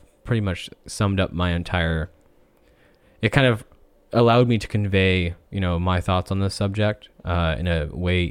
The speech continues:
a very easily digestible format. It was a video of a, it's, like, pretty much a skit, but I don't think he realized how, um,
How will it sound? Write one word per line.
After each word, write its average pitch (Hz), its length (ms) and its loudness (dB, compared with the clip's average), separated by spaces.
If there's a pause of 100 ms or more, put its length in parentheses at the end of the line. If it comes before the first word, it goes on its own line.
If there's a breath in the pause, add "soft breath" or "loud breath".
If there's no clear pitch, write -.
(160)
a 95 80 -2
very 92 320 0
easily 92 580 -2
digestible 87 600 -4
format. 87 500 -4
It 101 80 -6
was 90 140 -4
a 85 240 -2
video 101 500 0
of 85 140 -4
a, 90 80 -4 (120)
it's, 98 220 -2
like, - 280 -2
pretty 285 120 0
much 262 140 2
a 131 60 0
skit, - 440 0
but 101 140 2
I 101 40 2
don't 104 140 0
think 98 180 -6
he 98 80 -4
realized 90 540 -2 (880 soft breath)
how, 87 400 2
um, 78 500 -2